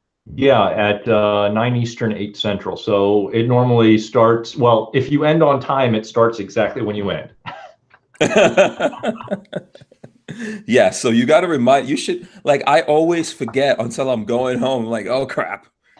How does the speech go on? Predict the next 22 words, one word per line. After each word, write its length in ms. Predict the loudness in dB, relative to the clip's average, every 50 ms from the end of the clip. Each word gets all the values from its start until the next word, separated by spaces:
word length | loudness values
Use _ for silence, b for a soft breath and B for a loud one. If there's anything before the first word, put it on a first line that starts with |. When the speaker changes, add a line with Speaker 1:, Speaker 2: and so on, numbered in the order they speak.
| b b _
Speaker 2:
So 380 | _ -4 -2 0 0 0 -2 -2 -2
if 120 | -4 -4 -4
you 80 | -6
Speaker 1:
All 40 | -6
right. 100 | -6 -4
Speaker 2:
can, 200 | -2 -2 -2 -4
if 140 | -6 -10 -10
you 160 | -8 -6 -2
remember, 440 | -2 -2 0 0 -2 -2 -2 -2 -4
send 260 | -4 -4 -6 -4 -2
me 120 | -2 -2 -2
a, 120 | -2 0
a, 340 | 0 2 2 2 2 0 0
a 40 | -2
reminder 520 | -4 -4 -4 -2 -2 -2 -2 -2 -2 -2 -2
or 40 | -4
something 360 | -6 -8 -10 -8 -10 -6 -2
that 160 | -2 -2 -2
we'll 100 | -4 -6
talk 220 | -2 -2 -2 -2
about. 240 | 0 -2 -4 -2 -2
So 260 | -2 -4 -4 -4 B